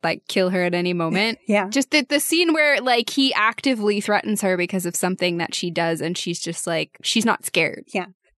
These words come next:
Speaker 2: But that's also similar to the thing where Alex reveals that she killed Astra, and Kara's reaction is how she knows that their sisterhood is, like, unbreakable and, like,
Speaker 1: Mm.
Speaker 2: unshakable.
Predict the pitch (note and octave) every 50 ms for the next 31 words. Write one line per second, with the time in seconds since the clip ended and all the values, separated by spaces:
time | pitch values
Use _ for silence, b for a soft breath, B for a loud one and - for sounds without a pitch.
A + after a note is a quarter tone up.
0 | _ _ - B3 - C#4 D4 - D#4 C#4+ - - A#3+ - - - A3+ G#3+ G#3+ G#3
1 | G3+ F#3+ F#3 F#3 - - G#3+ G3 F#3+ F#3 F#3 E3 E3+ F3+ G3+ A3 G#3 - - A#3
2 | G#3+ G3+ G3 F#3 - G3+ F#3+ E3+ E3+ F3 E3+ E3 - - _ _ - A3+ G3 G3+
3 | G3+ G#3+ A3+ - - A3+ G3 F3 - G#3 G3 G3 F#3+ F#3 - F#3+ - - - F#3
4 | - - G#3 F#3+ F#3 - E3+ F3 E3+ - - - A#3 A3+ A3+ A#3+ B3 D#4 - -
5 | G3+ G3 G3+ - A3 A3 A3 G3+ F#3+ F#3 F#3+ F#3+ F3 F3 G3+ - - - G#3+ G3
6 | F3+ - - F3+ F3 E3+ F3 F3+ F3 F#3 - - - G#3 G3 F#3+ F#3 F3+ F3 E3+
7 | F3 F3 E3+ - F#3+ E3+ - - E3 D#3+ E3 D#3+ D#3+ E3 - _ _ - - -
8 | F#3 - - F#3 - G3 F3+ D#3+ D#3+ D#3 - - - E3 E3+ - F3 D#3+ D#3+ D#3+
9 | D#3+ E3 - E3 D#3 E3+ F#3 G#3 A#3 B B B B B B B B - F3+ D3+
10 | D#3 - - A3+ A3 G#3+ G3 F#3 F3+ F#3+ G#3 G#3 C4+ C#4 D4